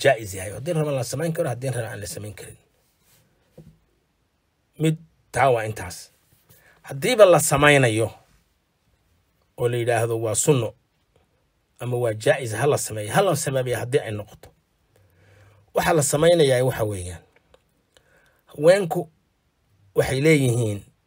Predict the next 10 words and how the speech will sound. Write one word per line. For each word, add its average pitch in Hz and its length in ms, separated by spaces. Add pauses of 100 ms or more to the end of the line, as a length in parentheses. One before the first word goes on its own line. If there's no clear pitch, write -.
(880)
eh, 127 280
xubin 156 300
yar 123 180 (300)
oo 120 380
meesha 151 300
kaadi 127 440 (100)
mareenka 120 420
korkeeda 139 480
ku - 140
taalla. 107 400